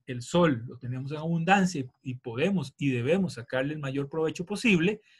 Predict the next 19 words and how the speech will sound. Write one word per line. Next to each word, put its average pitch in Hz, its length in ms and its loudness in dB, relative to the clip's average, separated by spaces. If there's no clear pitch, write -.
con 143 220 2
el 120 200 -2
principio 143 420 -2
aquel, 185 220 2
¿se 180 80 -2
acuerdan? 170 420 0
De 120 80 -4
almacenar 120 540 -4
energía, 185 540 2
¿verdad? 147 300 -4
Son 185 400 4
secadores 160 640 0
so-, 147 100 -4
solares. - 760 -4
Es 175 160 -2
un, 247 240 0
un 202 160 0
secador 208 420 2
solar 208 440 2